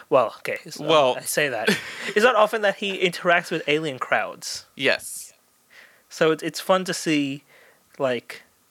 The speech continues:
Speaker 1: all this, like, stuff just out and about. Like, oh shit, Ben doesn't have
Speaker 2: Yeah.
Speaker 1: these unique aliens. These are,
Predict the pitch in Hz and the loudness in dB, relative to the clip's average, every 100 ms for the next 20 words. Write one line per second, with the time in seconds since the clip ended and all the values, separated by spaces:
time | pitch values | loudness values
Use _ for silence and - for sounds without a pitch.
0 | _ _ _ _ _ _ _ 156 143 139 | _ _ _ _ _ _ _ 4 4 2
1 | - 127 123 - - - - - - - | 0 -4 -6 -14 -12 -4 0 0 -4 -10
2 | - 127 123 117 127 110 110 - 147 - | 0 2 2 -2 -2 -2 -2 -2 -2 0
3 | 156 127 - 143 143 139 135 143 - 135 | -2 -2 -2 -4 -4 -6 -6 -6 -8 -6
4 | 117 113 107 135 147 139 - - 160 127 | -4 -2 -2 -4 -10 -12 -12 -8 -6 -8
5 | 120 - 135 175 143 | -12 -10 -8 -8 -10